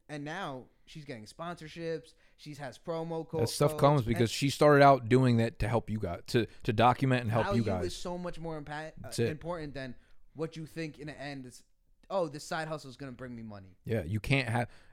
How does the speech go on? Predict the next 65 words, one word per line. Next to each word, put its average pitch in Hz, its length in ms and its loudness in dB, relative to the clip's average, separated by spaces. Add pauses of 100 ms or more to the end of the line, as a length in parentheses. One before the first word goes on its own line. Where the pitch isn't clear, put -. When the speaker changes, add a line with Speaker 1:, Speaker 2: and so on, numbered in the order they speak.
Speaker 2:
i-, 131 120 -6
it's 143 240 2
not 165 180 8
even 160 180 6
like 135 280 4
it's - 180 -2
more 123 160 2
important. 110 340 2
It's 98 100 -4
like, 98 140 0
you 101 80 -4
can't 98 360 -2
have 90 240 -8
that. - 200 -18 (100)
Like, 107 260 -4
if 117 140 -4
you 120 120 4
do, 127 420 4 (320)
you're 117 200 0
in 117 100 2
the 110 100 2
wrong, 101 300 -2
your 110 160 0
head's 113 220 -2
in 113 60 -8
the 104 60 -6
wrong 101 220 -4
place, - 340 -2
you 92 80 -6
know? 104 220 0 (120)
Speaker 1:
For 143 100 -12
sure. 135 260 -12
Speaker 2:
It's 123 160 2
not 170 100 8
like 165 120 4
a 147 40 0
switch - 360 0
that 120 100 -6
you 117 80 -2
could 110 160 -2
do 123 180 4
either. 113 300 2
It's 98 140 -6
like, 104 180 -6
it's - 140 -6
like, 104 120 -2
it's 101 200 -6
either 107 240 0
naturally 110 500 -2
there 113 380 2
and 127 160 -6
you're 107 80 0
gonna 107 160 0
make 107 240 -2
it 131 100 0
because 107 360 -2
the 104 100 -2
only 104 160 -2
thing 110 100 -4
you're 101 80 -4
thinking 104 240 -4
about 110 240 -2
is 110 60 -4
giving 117 240 -4
value, 127 400 -2